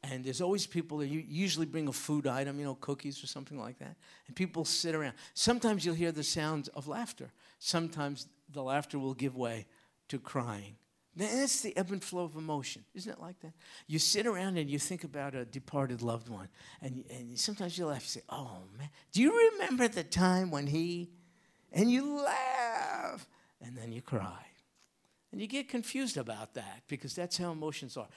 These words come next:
Uh, emotions are not thoughts. Did you know that? Thoughts should be logical and rational. Emotions <laughs> are not, are not usually informed by logic. <laughs> Emotions just happen.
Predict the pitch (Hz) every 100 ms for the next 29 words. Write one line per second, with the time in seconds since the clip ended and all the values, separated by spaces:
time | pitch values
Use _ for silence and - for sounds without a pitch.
0 | - - - - 175 185 208 311 339 277
1 | 202 196 185 - - 156 110 - - -
2 | 139 143 208 220 214 202 196 _ _ _
3 | _ _ _ _ _ - 233 285 - 269
4 | 185 208 180 180 208 208 185 185 175 165
5 | 160 156 - 127 - _ _ - 151 180
6 | 269 277 214 175 185 - - - _ _
7 | - - - _ _ _ - 165 175 220
8 | 247 - - - 175 226 240 233 220 214
9 | 180 135 - 190 190 156 139 117 139 135
10 | 127 123 - - - - - - - 160
11 | 165 - - 165 202 262 277 302 - 262
12 | 240 277 339 302 190